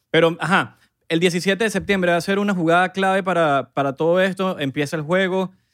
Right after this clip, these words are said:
Eh, y, y, y, coño, me tiene como, como, como, verga, ¿qué,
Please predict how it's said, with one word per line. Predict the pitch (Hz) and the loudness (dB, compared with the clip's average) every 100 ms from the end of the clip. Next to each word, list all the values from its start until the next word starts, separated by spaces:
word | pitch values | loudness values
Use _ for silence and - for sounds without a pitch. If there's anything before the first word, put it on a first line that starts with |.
| _ _ _ _ _ _ - | _ _ _ _ _ _ -10
Eh, | 135 135 127 120 110 104 92 - _ _ _ _ _ | -4 0 2 0 -2 -6 -12 -18 _ _ _ _ _
y, | - 143 139 135 131 120 113 | -2 0 2 2 0 -2 -4
y, | 135 127 117 117 - | -4 -2 -2 -6 -8
y, | 117 | -8
coño, | 127 202 135 98 87 65 _ - 117 | -4 -2 -2 -4 -8 -18 _ -20 -12
me | 120 98 | -12 -8
tiene | 117 156 | -8 -8
como, | 185 170 107 87 87 _ | -6 -6 -6 -8 -12 _
como, | - 101 92 | -14 -14 -14
como, | 98 107 _ - | -18 -20 _ -18
verga, | 131 117 101 95 | -16 -14 -16 -14
¿qué, | 113 120 123 127 123 117 | -8 -6 -6 -6 -6 -10